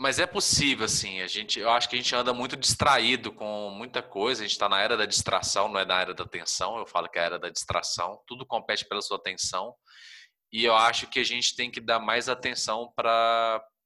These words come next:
pras nossas coisas, assim, né? De, de planejamento. O Google também falou que o brasileiro, eh, tem dificuldade em planejar. Então,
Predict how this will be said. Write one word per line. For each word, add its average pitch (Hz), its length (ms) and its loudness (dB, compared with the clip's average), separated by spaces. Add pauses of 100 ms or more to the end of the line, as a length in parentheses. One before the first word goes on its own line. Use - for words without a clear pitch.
(120)
pras 113 180 0
nossas - 280 -2
coisas, 123 320 -2
assim, 98 300 -6
né? 90 200 -6
De, - 240 -14
de - 140 -10
planejamento. 107 920 0
O - 520 -20
Google 104 200 -12
também 110 220 -16
falou 104 240 -6
que - 120 -20
o - 20 -20
brasileiro, 101 540 -6 (440)
eh, - 100 -18
tem 113 100 -12
dificuldade 120 760 0
em 104 60 -12
planejar. 90 640 -4
Então, 123 340 -6